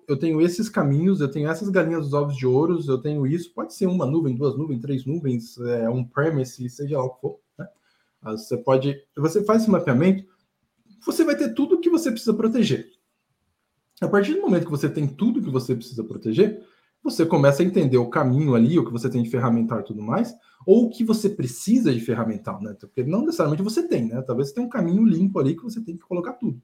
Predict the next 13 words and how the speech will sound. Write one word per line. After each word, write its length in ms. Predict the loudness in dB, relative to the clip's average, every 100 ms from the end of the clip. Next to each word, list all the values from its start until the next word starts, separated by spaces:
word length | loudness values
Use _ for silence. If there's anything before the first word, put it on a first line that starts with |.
| -2
desde 480 | -2 0 -4 -6 -6 _
um 80 | -4
agente 500 | -2 0 0 -2 -4
na 120 | 0
máquina 420 | 2 2 0 -4
pra 180 | -4 -6
ter 140 | -6 -4
um 140 | -2
E 40 |
D 80 | 0 2
R, 500 | 2 2 0 -2 -4 _ _ _ _ _
um 440 | -8 0 2 2 0
web, 280 | -2 -2